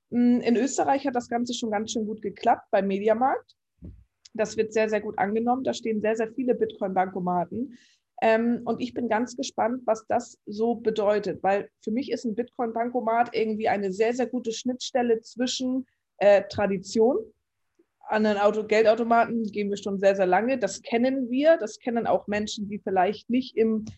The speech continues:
Web drei Punkt null aufgewachsen sind.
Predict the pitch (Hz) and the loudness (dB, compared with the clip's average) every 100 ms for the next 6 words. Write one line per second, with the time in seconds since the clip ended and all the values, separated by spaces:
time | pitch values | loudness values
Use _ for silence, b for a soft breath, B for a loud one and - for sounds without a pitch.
0 | - 185 185 233 - 196 214 226 262 196 | -12 0 2 2 0 2 2 2 -2 0
1 | 220 254 - 254 - 254 269 285 - 285 | 2 4 4 2 0 -2 -2 -4 -8 -8
2 | 269 294 370 | -6 -6 -6